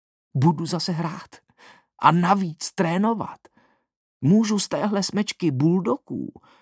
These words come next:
udělat nejlepší manšaft od Karlína po Vinohrady. Hlavou mi sviští strategie. Promýšlím tréninkové plány. Usmívám se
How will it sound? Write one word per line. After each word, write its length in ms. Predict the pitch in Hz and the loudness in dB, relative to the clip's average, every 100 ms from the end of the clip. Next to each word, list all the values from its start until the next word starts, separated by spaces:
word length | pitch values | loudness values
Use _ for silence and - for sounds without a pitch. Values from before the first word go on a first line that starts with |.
| _ _ _ | _ _ _
udělat 360 | 127 151 170 175 | 0 2 2 4
nejlepší 680 | 202 240 277 240 240 - 170 | 4 4 2 0 -2 -4 -2
manšaft 500 | 165 165 208 208 - | 0 -2 -4 -6 -2
od 160 | 175 - | -2 0
Karlína 500 | 196 196 196 190 196 | -2 -2 -2 -2 0
po 140 | 196 | -2
Vinohrady. 540 | 160 131 101 92 - - _ _ _ _ _ _ _ _ _ - | -2 -4 -6 -10 -14 -18 _ _ _ _ _ _ _ _ _ -6
Hlavou 500 | 143 202 226 175 127 | 0 2 2 0 -2
mi 180 | 120 120 | -2 -2
sviští 500 | - 175 - - 185 | -2 -4 -4 -8 -10
strategie. 800 | - 175 170 160 - - 69 - _ _ _ _ _ | -8 -10 -10 -10 -10 -14 -16 -18 _ _ _ _ _
Promýšlím 580 | - 220 214 190 160 156 | 0 2 4 2 0 -2
tréninkové 680 | 180 175 170 160 165 151 147 | -2 -2 -2 -2 -2 -2 -2
plány. 480 | 165 135 113 - - _ _ _ _ _ _ _ - | -4 -6 -10 -14 -20 _ _ _ _ _ _ _ 0
Usmívám 600 | 165 - 208 190 185 185 | 2 2 2 4 4 2
se 200 | - | 0